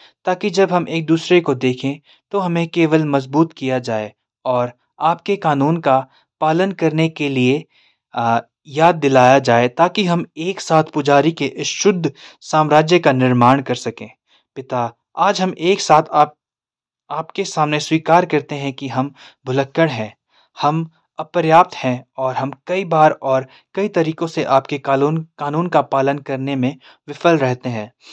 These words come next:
कभी-कभी लोग हमारे बारे में क्या सोचते हैं, यह इस बात से अधिक महत्वपूर्ण होता है कि आप हमारे बारे में क्या सोचते हैं। अतः पिता, विशेषकर जब यह कलीसिया तेईसवीं महासभा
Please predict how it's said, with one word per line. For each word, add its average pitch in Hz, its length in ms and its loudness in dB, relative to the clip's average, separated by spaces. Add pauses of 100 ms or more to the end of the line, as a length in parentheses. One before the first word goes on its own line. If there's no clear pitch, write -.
(200)
कभी-कभी 180 420 0
लोग 160 360 2 (280)
हमारे 165 340 4
बारे 143 300 4
में 135 260 -2 (360)
क्या 165 160 4
सोचते 143 440 -2
हैं, 123 280 -6 (260)
यह 190 320 -2
इस 185 160 -6
बात 151 300 -8
से 151 100 -8
अधिक 156 360 -6
महत्वपूर्ण 147 600 -6
होता 127 300 -6
है 139 180 -4
कि 131 240 -8
आप 156 220 -2
हमारे 127 320 0
बारे 123 240 -4
में 123 160 0
क्या 127 220 -10
सोचते 117 380 -14
हैं। 110 200 -20 (420)
अतः 127 360 -10 (440)
पिता, 127 380 -6 (240)
विशेषकर 160 840 0
जब 160 240 4
यह 175 200 2
कलीसिया 156 500 0
तेईसवीं 165 600 -4
महासभा 160 680 0